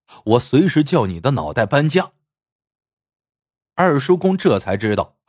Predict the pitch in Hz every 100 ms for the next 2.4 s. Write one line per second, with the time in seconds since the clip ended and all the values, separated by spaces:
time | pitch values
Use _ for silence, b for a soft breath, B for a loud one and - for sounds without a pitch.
0 | b - 131 202 185 190 196 196 _ _
1 | - 90 90 135 127 101 113 139 101 90
2 | - 202 147 -